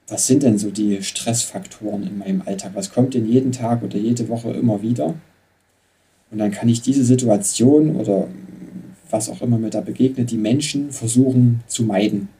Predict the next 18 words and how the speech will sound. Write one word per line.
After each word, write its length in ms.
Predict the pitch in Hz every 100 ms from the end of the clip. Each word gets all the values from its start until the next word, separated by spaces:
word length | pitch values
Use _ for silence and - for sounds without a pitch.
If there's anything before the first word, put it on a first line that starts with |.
| _
wenn 120 | 202 190
das 200 | 185 -
geht. 280 | - 190 - _ _ _ _ _ _ _
Oder 160 | 101 98
wenn 120 | 107
mich 120 | 117
der 100 | 117
Berufsverkehr 760 | 107 117 165 185 - - 123 123
nervt 420 | 120 123 135 -
und 80 | 120
ich 180 | 120 -
ständig 380 | 113 120 117 -
da 160 | 107
nur 220 | 110 113 110
über 180 | 110
die 140 | 104 107
ganzen 300 | 107 104 104
Leute 440 | 110 123 120 120